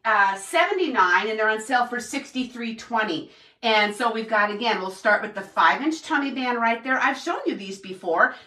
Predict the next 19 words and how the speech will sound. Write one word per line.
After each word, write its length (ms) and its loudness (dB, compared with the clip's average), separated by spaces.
They 160 0
do 140 -2
have 420 4
working 380 2
pockets 460 -6
in 120 -4
the 80 -4
front, 380 0
but 160 6
look 180 0
at 120 -2
the 100 -2
adorable 600 0
detail. 500 -4
So 160 -6
they're 120 -2
called 420 0
curved 360 0
hem. 460 0